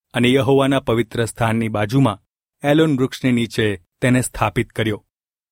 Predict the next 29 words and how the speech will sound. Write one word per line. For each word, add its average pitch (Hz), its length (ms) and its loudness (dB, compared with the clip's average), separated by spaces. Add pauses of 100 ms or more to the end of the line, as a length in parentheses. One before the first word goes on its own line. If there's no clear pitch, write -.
(180)
યહોશુઆએ 139 640 2
સર્વ 120 420 -2
લોકોને 113 400 -2
કહ્યું, 110 360 -2 (480)
"જુઓ, 120 420 0 (480)
આ 120 100 -2
પથ્થર 139 480 0
આપણી 135 260 2
મધ્યે 110 400 0
સાક્ષી 110 440 -4
થશે, 110 380 -6 (500)
કેમ 127 180 2
કે 131 160 2
યહોવાએ 139 440 2
જે 127 180 -4
વાતો 120 300 0
આપણને 107 420 -2
કહી, 120 420 -2 (300)
તે 139 100 4
સર્વ 110 500 -2
તેણે 117 420 -6
સાંભળી 113 440 -2
છે. - 200 -6 (800)
માટે 135 280 2
તે 151 220 2
તમારી 143 340 2
વિરુદ્ધ 120 340 0
સાક્ષી 113 440 -4
થશે. 113 380 -4